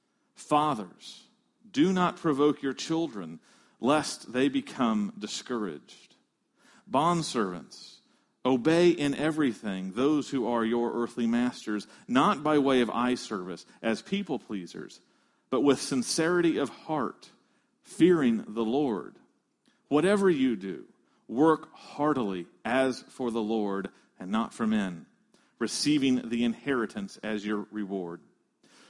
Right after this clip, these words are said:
You are serving the Lord Christ. For the wrongdoer will be paid back for the wrong he has done, and there is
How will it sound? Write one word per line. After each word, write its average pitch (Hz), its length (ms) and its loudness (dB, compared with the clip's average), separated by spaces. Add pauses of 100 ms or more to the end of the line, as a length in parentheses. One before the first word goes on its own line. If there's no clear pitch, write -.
(120)
You 127 580 4
are 113 160 -2
serving 123 680 -2 (100)
the 117 100 -2
Lord 123 420 0 (200)
Christ. - 720 -14 (760)
For 135 140 0
the 131 100 4
wrongdoer 139 720 2
will 120 120 -4
be 113 160 -4
paid 139 360 -2
back 101 380 -6
for - 100 -8
the 104 140 -2
wrong 123 440 0
he 113 180 -4
has 104 160 -4
done, 90 480 -6 (420)
and 92 140 -12
there 98 180 -4
is 120 460 2